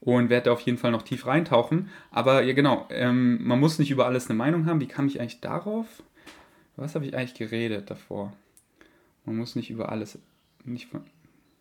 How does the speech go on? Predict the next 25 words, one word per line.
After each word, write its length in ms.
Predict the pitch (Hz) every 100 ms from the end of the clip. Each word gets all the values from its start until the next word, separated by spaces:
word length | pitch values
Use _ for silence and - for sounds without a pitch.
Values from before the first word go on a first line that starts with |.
| _ _ _ _ _ _ _ _ _ _ _ _ -
hm, 260 | 131 123 113
das 160 | 135
war 80 | 143
jetzt 160 | 131 120
ein 100 | 107
weiter 280 | 110 113
Bogen, 300 | 104 104 107
den 140 | 101 107
ich 120 | -
gespannt 380 | - - 107 104
hab. 240 | 101 - - _ _ _ _ _ _ _ _ _
Was 100 | -
hatte 100 | 120
ich 80 | -
denn 120 | 113
hier 120 | 113
aufgeschrieben? 640 | 110 120 - - - 110 - - _ -
Hab, 240 | - 104
kam 160 | - 139
ich 80 | 143
da 240 | 117 101
wegen 160 | 113 107
der 80 |
Bubble 480 | 95 - 107 135 185
darauf? 480 | 226 190 196 247